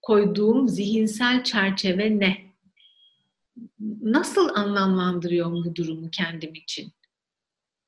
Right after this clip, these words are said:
Eyvah, yani dünyanın sonu geldi. Ee, insanların, e,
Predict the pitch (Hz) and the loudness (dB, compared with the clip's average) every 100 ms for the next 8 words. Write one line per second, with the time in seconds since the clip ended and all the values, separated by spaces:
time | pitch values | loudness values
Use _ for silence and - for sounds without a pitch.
0 | _ _ _ _ _ _ _ 196 190 185 | _ _ _ _ _ _ _ 2 2 6
1 | 220 214 214 - - _ _ _ 185 165 | 6 4 0 -10 -18 _ _ _ -6 -4
2 | 175 180 196 190 185 196 208 185 180 196 | -2 -2 0 0 0 0 -2 -2 -2 2
3 | 196 175 175 170 190 - - - _ - | 4 4 2 2 2 2 -2 -16 _ -20
4 | _ _ - 170 190 - - - - - | _ _ -14 -12 -10 -10 -10 -10 -12 -14
5 | - 214 196 202 175 175 175 175 185 185 | -4 -2 -2 -2 -2 -2 -2 0 0 0
6 | 180 170 | -2 -8